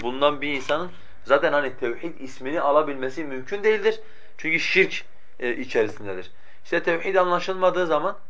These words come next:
yani temelde tevhid olmadığı zaman bu tip şüpheler de ortaya atılır. İnsanların bunu anlaması da ne olmaz? İnsanların bunu anlaması da mümkün olmaz. İşte bunu anlamayan bir takım insanlar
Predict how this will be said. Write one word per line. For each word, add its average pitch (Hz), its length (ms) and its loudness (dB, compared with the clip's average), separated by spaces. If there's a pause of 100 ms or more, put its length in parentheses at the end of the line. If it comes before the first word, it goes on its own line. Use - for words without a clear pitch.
(120)
yani 107 220 -4
temelde 135 420 2
tevhid 131 340 -2
olmadığı 131 400 -2
zaman 147 260 -2 (320)
bu 156 100 0
tip 170 120 -2
şüpheler 151 480 4
de 135 40 4
ortaya 113 280 2
atılır. 113 360 -4 (380)
İnsanların 139 500 0
bunu 151 160 0
anlaması 139 420 2
da 151 100 0
ne 165 80 -2
olmaz? 160 340 -2 (300)
İnsanların 131 520 0
bunu 143 160 0
anlaması 127 460 0
da 180 200 4 (220)
mümkün 131 320 -4
olmaz. 110 340 -2 (280)
İşte 165 220 0
bunu 190 120 4
anlamayan 180 520 6
bir 160 80 0
takım 151 280 0
insanlar 139 500 -4